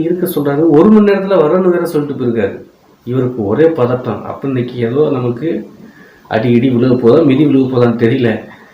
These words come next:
இப்படி சொல்லிட்டு போறாரு, என்னன்னு தெரியல, எதுவும் தப்பு பண்ணிட்டோமான்னு யோசிச்சுட்டே இருந்திருக்காரு. அப்போ ஒரு மணி நேரம் சாப்பிட்டு ராமபுரம் தோட்டத்துல வெயிட் பண்ணியிருக்காரு. எம் ஜி ஆர் வரவே இல்லை.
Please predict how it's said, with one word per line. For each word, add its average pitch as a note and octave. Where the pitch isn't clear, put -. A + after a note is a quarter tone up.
இப்படி B2
சொல்லிட்டு C#3+
போறாரு, A#2+
என்னன்னு C#3
தெரியல, A#2+
எதுவும் C3+
தப்பு A#2
பண்ணிட்டோமான்னு A#2
யோசிச்சுட்டே A#2+
இருந்திருக்காரு. G#2
அப்போ C3+
ஒரு C3+
மணி A#2
நேரம் C#3+
சாப்பிட்டு C3
ராமபுரம் A#2
தோட்டத்துல A2+
வெயிட் B2
பண்ணியிருக்காரு. A2+
எம் B2
ஜி B2
ஆர் G#2
வரவே G#2
இல்லை. F#2